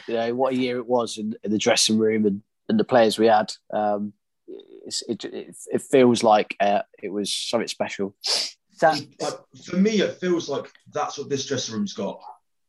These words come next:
Speaker 3: Do you know what I mean?
Speaker 2: Yeah.
Speaker 3: I feel like the players, the current squad we've got now, they've got that togetherness, they've got that, like, attitude of working for each other, putting a shift in for each other. Like, and I feel that that's what gives you a winning men-, mentality, and it's what could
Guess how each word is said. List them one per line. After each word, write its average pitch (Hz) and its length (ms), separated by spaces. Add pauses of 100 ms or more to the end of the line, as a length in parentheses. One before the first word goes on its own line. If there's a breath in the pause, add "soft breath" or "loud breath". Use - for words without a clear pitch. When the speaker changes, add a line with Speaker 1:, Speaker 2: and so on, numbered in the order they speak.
(1160)
Speaker 3:
Do 131 80
you - 0
know - 60
what 135 80
I - 20
mean? 127 100
Speaker 2:
Yeah. 123 340
Speaker 3:
I - 20
feel 151 260
like 139 120
the 135 60
players, 147 380
the 127 80
current 151 300
squad - 200
we've 127 120
got - 180
now, 139 180
they've 117 260
got 139 240
that 113 220
togetherness, 117 540
they've 113 220
got - 280
that, 98 240 (400)
like, 95 260 (920)
attitude 135 440
of 107 160
working 123 420
for 113 100
each 107 200
other, 101 380 (300)
putting 110 160
a 120 40
shift 131 340
in 110 120
for 110 140
each - 160
other. 101 240
Like, 101 240 (600 loud breath)
and 120 80
I 117 40
feel 147 200
that - 160
that's 151 240
what 135 160
gives 143 220
you 113 120
a 104 40
winning 107 300
men-, 104 240
mentality, 107 580
and - 260
it's - 200
what - 200
could - 160